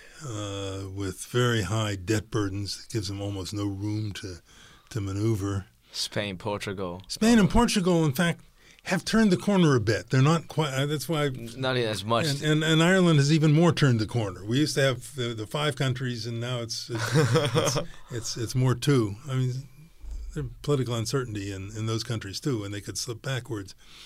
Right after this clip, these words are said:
Speaker 1: Um, but, uh, uh, Italy's the one that the situation continues to get worse, not better. It's a country with tremendous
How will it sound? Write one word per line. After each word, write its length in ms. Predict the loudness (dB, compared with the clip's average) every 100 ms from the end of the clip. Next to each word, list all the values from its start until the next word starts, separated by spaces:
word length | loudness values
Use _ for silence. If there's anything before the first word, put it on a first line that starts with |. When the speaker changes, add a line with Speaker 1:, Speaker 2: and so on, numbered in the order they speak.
| -20 -20 -20 -14
Speaker 1:
Um, 680 | -10 -8 -8 -8 -8 -10 -12 _ _
but, 360 | -8 -8 -8 -6
uh, 280 | -4 -4 -6 -12 -20 -20 -20 -20 _ -14
uh, 540 | -10 -8 -8 -8 -10 -12 -14 _ _ _ _ _ -4
Italy's 320 | 2 4 4 2
the 80 |
one 300 | 0 0 -2
that 120 | -6 -12 _ -20 -20 _ -12
the 100 | -10
situation 520 | -8 -4 -4 -4 -8
continues 480 | -6 -4 -2 -4 -8
to 60 |
get 160 | -10 -10 -12 -20 _ _ -2
worse, 300 | 0 0 -2
not 200 | -6 -8 -14 -20 _ -4
better. 320 | -2 -4 -8 _ -20 -20 -20 _ -20 -20 -10
It's 140 | -8
a 20 | -4
country 280 | -2 -4
with 120 | -8 -10
tremendous 840 | -8 -6 -2 -2 -2 -4 -8 -10